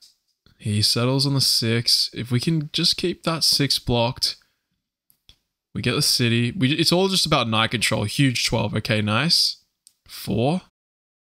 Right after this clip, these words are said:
Lagging a bit here. Okay, ten. Nice. Okay, big, big, big, big, big, big. Okay. Okay, so let's go to the three to one. This is a huge, huge spot for us because he doesn't have the three to one.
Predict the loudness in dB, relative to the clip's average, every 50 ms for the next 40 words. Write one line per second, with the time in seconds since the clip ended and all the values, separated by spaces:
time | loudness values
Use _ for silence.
0 | _ _ _ _ _ _ _ _ _ _ _ _ _ _ _ _ _ -8 -4 0
1 | 0 2 2 4 4 4 4 2 2 0 0 0 0 0 2 0 2 2 2 2
2 | 2 0 -2 -2 0 0 0 2 2 2 2 2 2 2 2 2 2 2 2 2
3 | 0 -2 -4 -8 _ _ -6 -6 -2 0 2 0 0 0 0 2 2 4 4 2
4 | 0 -2 -6 -4 0 0 0 2 2 2 2 2 2 0 0 0 0 -2 0 0
5 | 0 0 0 0 -2 -4 -2 -2 -2 -2 -2 -4 -8 _ _ -20 -20 _ _ -4
6 | -2 0 2 2 2 2 2 2 2 2 2 2 2 2 2 4 2 2 0 0
7 | 0 2 2 4 2 2 0 -2 -4 -8 -12 _ _ _ _ _ _ _ 0 2
8 | 2 2 2 0 2 2 4 4 4 2 2 0 0 0 0 0 0 0 -2 -2
9 | -2 -2 -4 -4 -2 -2 0 0 0 0 0 0 0 0 -2 -6 -10 _ _ _
10 | _ _ _ _ _ -16 _ -2 0 0 2 2 2 2 2 0 0 -2 -2 0
11 | 0 0 0 0 -2 -4 -4 -4 -2 -2 0 0 0 0 0 0 0 0 -2 -4
12 | -6